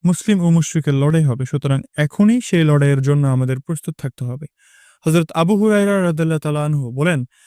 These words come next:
রাসূলুল্লাহ সাল্লাল্লাহু আলাইহি ওয়াসাল্লাম আমাদেরকে গাজিয়াতুল হিন্দের প্রতিশ্রুতি দিয়েছেন, "আমি যদি এই যুদ্ধ পেয়ে যাই, তাহলে আমি আমার জান মাল সর্বস্ব বিলিয়ে দেব। যদি আমি শহীদ হয়ে যাই, তাহলে আমি হব শ্রেষ্ঠ শহীদ, আর গাজী হয়ে ফিরে আসলে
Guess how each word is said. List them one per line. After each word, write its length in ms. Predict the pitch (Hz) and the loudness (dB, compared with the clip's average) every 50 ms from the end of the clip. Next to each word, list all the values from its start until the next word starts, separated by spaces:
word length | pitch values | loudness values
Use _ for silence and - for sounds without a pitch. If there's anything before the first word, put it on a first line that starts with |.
| _ _ - | _ _ -6
রাসূলুল্লাহ 500 | 147 147 156 - - 202 214 214 214 220 220 - | -2 -2 0 0 0 0 2 2 2 0 -2 -2
সাল্লাল্লাহু 340 | 196 175 170 170 180 185 | -2 0 0 0 0 0
আলাইহি 160 | 180 180 180 175 | 0 0 0 -2
ওয়াসাল্লাম 420 | 170 160 - 170 165 160 165 165 - _ _ _ _ _ _ _ _ _ _ - | -2 -2 -2 -2 -2 0 -2 -2 -4 _ _ _ _ _ _ _ _ _ _ -4
আমাদেরকে 580 | 156 165 175 196 196 220 220 208 - - 139 131 | -2 0 0 2 2 0 0 -2 -2 -2 -2 2
গাজিয়াতুল 420 | 139 151 147 170 185 165 202 190 | 2 2 4 4 2 2 2 4
হিন্দের 340 | 170 180 185 185 185 170 165 | 4 4 4 4 2 2 2
প্রতিশ্রুতি 500 | 190 190 180 180 160 - - 165 156 139 | 0 0 0 0 -2 -4 -4 -4 -2 -2
দিয়েছেন, 340 | 135 131 127 123 - - 147 - _ _ _ _ _ _ | -2 -2 -2 -2 -4 -6 -8 -10 _ _ _ _ _ _
"আমি 200 | - 147 151 156 | -4 -2 0 0
যদি 200 | 151 151 143 147 | 0 0 -2 -2
এই 220 | 156 - 160 185 190 | -2 0 0 0 2
যুদ্ধ 260 | 196 202 165 170 190 | 2 0 0 0 0
পেয়ে 220 | 160 - 202 208 | 2 4 4 4
যাই, 260 | 185 156 131 113 113 120 _ _ _ _ - | 4 2 0 -2 -4 -8 _ _ _ _ -4
তাহলে 280 | 147 143 147 143 147 | -2 0 0 2 0
আমি 220 | 143 143 143 143 139 | 0 0 0 0 0
আমার 280 | 139 139 139 135 135 | 0 0 -2 -2 -2
জান 260 | 127 139 151 170 185 | -2 -2 0 0 0
মাল 220 | 190 185 185 180 175 | 0 0 -2 -2 -2
সর্বস্ব 480 | - - 165 151 151 156 143 - 151 | -2 -2 -2 0 0 0 0 0 0
বিলিয়ে 320 | 143 135 147 151 160 151 135 | 2 4 4 4 4 2 0
দেব। 180 | 127 120 135 147 - _ _ _ _ _ _ 151 | -2 -4 -8 -10 -14 _ _ _ _ _ _ 0
যদি 240 | 147 185 180 226 226 | 2 2 4 4 4
আমি 160 | 233 247 247 | 4 4 2
শহীদ 240 | - - 220 226 - - - | 2 2 2 2 2 0 2
হয়ে 140 | 208 196 175 | 2 4 4
যাই, 220 | 147 135 139 170 | 4 2 0 0
তাহলে 340 | - - 156 139 147 143 147 | 0 2 2 4 4 4 2
আমি 160 | 143 147 147 | 2 2 2
হব 220 | 147 147 139 143 139 | 2 2 2 0 -2
শ্রেষ্ঠ 320 | - - 202 170 - - | -2 -2 -4 -4 -4 -4
শহীদ, 340 | 160 - 143 131 131 143 - _ _ _ _ _ _ _ | -4 -4 -2 -2 -2 -2 -4 _ _ _ _ _ _ _
আর 120 | - 143 143 | 0 2 2
গাজী 280 | 139 151 156 156 202 | 4 4 4 4 2
হয়ে 200 | 208 202 208 202 196 - | 2 4 4 2 2 0
ফিরে 140 | 190 185 196 | 0 0 0
আসলে 320 | 190 - - - 120 113 | 0 -2 -4 -6 -6 -6